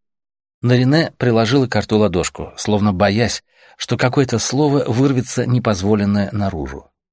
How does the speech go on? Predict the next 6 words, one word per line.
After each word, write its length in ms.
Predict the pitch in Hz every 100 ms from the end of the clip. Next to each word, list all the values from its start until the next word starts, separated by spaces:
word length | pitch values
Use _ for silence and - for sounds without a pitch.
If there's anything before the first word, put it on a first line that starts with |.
| _ -
Потом 340 | 98 101 92
встала 360 | - - 139 135
поспешно 560 | 131 120 120 113 110 - _
и 100 | -
вышла 360 | 92 80 - 78
вон. 220 | 73 -